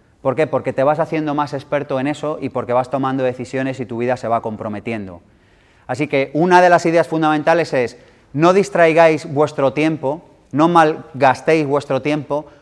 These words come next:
con cuestiones que no estén en vuestra área de influencia. Oiga, es que a mí me interesa mucho la política, tío, pues te presentas a presidente de la comunidad tres veces a partir de ahora. No, es que me interesa mucho la política, me interesa hablar de Rajoy, pero me escaqueo de la comunidad de vecinos.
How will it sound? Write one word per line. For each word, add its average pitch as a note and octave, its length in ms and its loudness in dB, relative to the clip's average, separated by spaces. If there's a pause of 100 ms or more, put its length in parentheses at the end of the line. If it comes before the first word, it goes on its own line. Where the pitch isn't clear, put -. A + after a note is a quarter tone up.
con C#3 180 2
cuestiones D#3+ 580 -2
que C#3+ 120 -4
no C#3+ 80 -2
estén D#3 400 -4
en C3+ 140 -4
vuestra B2+ 340 -2
área C#3+ 380 -2
de A#2+ 100 -8
influencia. A2+ 600 -6 (260)
Oiga, F#3 200 6
es F3+ 60 0
que G3+ 60 6
a - 20 8
mí A3 100 4
me G#3+ 80 2
interesa F#3 360 2
mucho F#3+ 240 2
la E3 120 6
política, C3 440 0
tío, B2+ 160 -2
pues A#2+ 140 -4
te B2 80 -4
presentas D3+ 420 -2
a D#3+ 80 0
presidente C#3 460 -6
de C3 60 0
la B2+ 120 0
comunidad C3+ 340 -4
tres B2+ 160 -2
veces G#2+ 380 -10 (400)
a B2+ 100 -2
partir B2 320 0
de A#2 80 -2
ahora. G2+ 280 -6 (280)
No, D3+ 80 -2
es C#3+ 60 -2
que D#3 80 0
me E3+ 80 0
interesa E3 280 0
mucho E3 220 0
la D#3 120 4
política, E3 360 0
me B2 60 -6
interesa B2+ 300 -2
hablar D#3 200 4
de D#3 80 4
Rajoy, D#3 360 2
pero C3+ 200 0
me C3 80 -4
escaqueo D3 440 0
de D3+ 80 2
la C3 100 2
comunidad B2+ 320 -4
de B2 60 0
vecinos. A2 420 -8